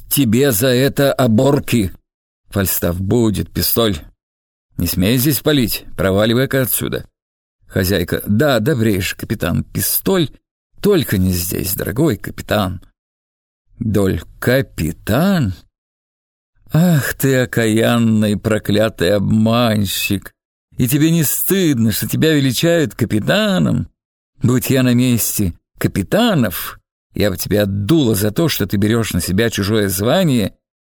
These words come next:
не дослужившись до него. Ты-то капитан.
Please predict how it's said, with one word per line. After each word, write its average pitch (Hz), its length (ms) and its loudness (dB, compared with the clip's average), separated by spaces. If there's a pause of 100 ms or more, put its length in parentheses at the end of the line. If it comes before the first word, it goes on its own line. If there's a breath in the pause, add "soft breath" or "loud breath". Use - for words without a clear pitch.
не 110 180 2
дослужившись 98 840 -2
до 92 120 -2
него. 85 380 -2 (380)
Ты-то 254 360 0
капитан. 147 760 -2